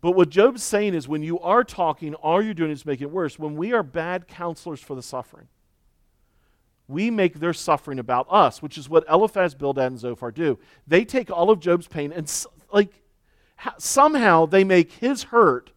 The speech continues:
about them, about how it makes their life hard, about how it makes their life difficult, about how somehow Eliphaz says, "You're destroying worship," and Bildad here says,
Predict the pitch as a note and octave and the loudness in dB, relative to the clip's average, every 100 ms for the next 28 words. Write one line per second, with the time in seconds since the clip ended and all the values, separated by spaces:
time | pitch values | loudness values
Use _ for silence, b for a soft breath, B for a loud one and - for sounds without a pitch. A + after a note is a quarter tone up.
0 | _ _ _ - D#3+ E3 D3 F3 B2 F#2 | _ _ _ 0 4 2 2 0 0 -4
1 | _ _ _ _ _ _ _ _ _ _ | _ _ _ _ _ _ _ _ _ _
2 | _ _ _ _ _ _ _ _ _ _ | _ _ _ _ _ _ _ _ _ _
3 | - F#3 F#3 G#3 G3 F3+ - F#3+ A3+ F3 | 2 2 4 2 2 0 2 4 4 4
4 | C3+ - A#2+ F#2 - _ _ _ _ _ | 2 -2 -6 -6 -16 _ _ _ _ _
5 | _ _ _ _ _ _ E3 F#3+ F#3 G3 | _ _ _ _ _ _ 2 4 4 4
6 | F#3 G3 D3+ G3+ A3 F3+ - E3 D3 D3 | 4 2 2 4 6 4 2 -4 -4 -2
7 | C#3 D#3 D#3 F3 - A3+ F#3+ F#3 D#3+ b | 2 4 4 2 2 0 2 2 2 b
8 | b b G3+ G#3 F#3 E3 D#3 E3+ C#3+ F#3 | b b 6 6 4 2 2 -2 -2 -4
9 | E3 - G3+ F3 D#3+ F#3+ F#3 D#3 D3 C#3+ | -6 -2 2 2 2 2 2 0 -2 2
10 | D3+ G3+ F3+ D#3+ D3 E3 D#3 E3+ D3 | 6 6 8 6 4 0 0 0 0